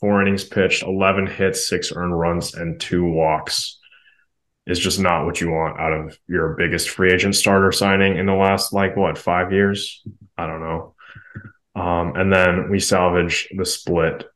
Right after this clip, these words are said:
on Thursday with a two one win. The offense has been kind of, kind of slumping recently. Um,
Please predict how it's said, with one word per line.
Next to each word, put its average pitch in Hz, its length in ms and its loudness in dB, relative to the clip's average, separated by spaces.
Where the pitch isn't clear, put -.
on 85 240 -4
Thursday 113 420 8
with 98 200 4
a 90 120 0
two 101 240 2
one 90 300 2
win. 87 360 -2
The 127 80 6
offense 170 340 6
has 190 80 8
been 160 180 6
kind 143 200 6
of, - 260 4
kind 135 180 4
of 117 60 6
slumping 95 420 0
recently. 78 640 -6
Um, 82 400 -8